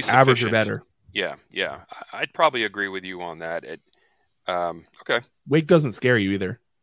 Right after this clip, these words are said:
Speaker 2: What about, what about, uh, receivers? Johnny Wilson's
Speaker 1: Uh,
Speaker 2: healthy. Pokey's healthy.
Speaker 1: Take all the
Speaker 2: Kentron
Speaker 1: receivers in a
Speaker 2: Poitier
Speaker 1: giant
Speaker 2: is healthy.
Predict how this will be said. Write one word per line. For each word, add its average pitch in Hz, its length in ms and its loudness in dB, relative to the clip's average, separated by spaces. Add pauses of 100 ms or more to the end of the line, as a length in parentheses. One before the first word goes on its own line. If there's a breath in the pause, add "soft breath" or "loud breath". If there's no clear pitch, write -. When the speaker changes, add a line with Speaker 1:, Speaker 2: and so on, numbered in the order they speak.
(640)
Speaker 2:
What 214 120 -6
about, 175 300 6
what 160 100 -4
about, 190 320 0
uh, 143 160 2
receivers? 127 600 -6 (1300)
Johnny 120 220 0
Wilson's 120 440 4
Speaker 1:
Uh, - 20 -14
Speaker 2:
healthy. 110 480 0 (800 loud breath)
Pokey's 127 360 -4
healthy. 107 500 -2 (1300)
Speaker 1:
Take 175 260 0
all 135 140 2
the 175 60 2
Speaker 2:
Kentron 131 180 4
Speaker 1:
receivers 160 440 2
in 131 60 2
a - 40 2
Speaker 2:
Poitier 123 180 2
Speaker 1:
giant 135 280 6
Speaker 2:
is 156 80 -4
healthy. 110 440 -8